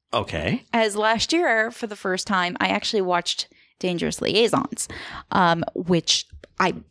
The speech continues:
Speaker 2: fucking blew me away. I think I was sending you videos going,
Speaker 1: Mm-hmm.
Speaker 2: "When can I be old enough to play Glenn Close's character?" 'Cause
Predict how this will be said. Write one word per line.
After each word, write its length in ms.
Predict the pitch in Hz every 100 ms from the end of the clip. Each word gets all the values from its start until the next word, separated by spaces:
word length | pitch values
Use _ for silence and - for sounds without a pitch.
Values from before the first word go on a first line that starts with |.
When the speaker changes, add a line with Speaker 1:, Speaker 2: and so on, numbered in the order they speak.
| -
Speaker 2:
fucking 380 | - 196 208 180
blew 180 | 170 175
me 160 | 165
away. 300 | 147 160 180
I 80 | 156
think 240 | - 175
I 60 | 151
was 120 | 147
sending 300 | - 151 139
you 200 | 147 175
videos 460 | 165 156 131 127 165
going, 280 | 160 147 127
Speaker 1:
Mm-hmm. 540 | 135 143 - - 226
Speaker 2:
"When 240 | 254 294 381
can 180 | 330 302
I 60 |
be 180 | 254 240
old 260 | - 196 214
enough 320 | 214 214 -
to 80 | 233
play 260 | - 196
Glenn 260 | 175 185 185
Close's 420 | 185 - - 226 -
character?" 500 | 247 269 254 370 370
'Cause 500 | 254 220 233 202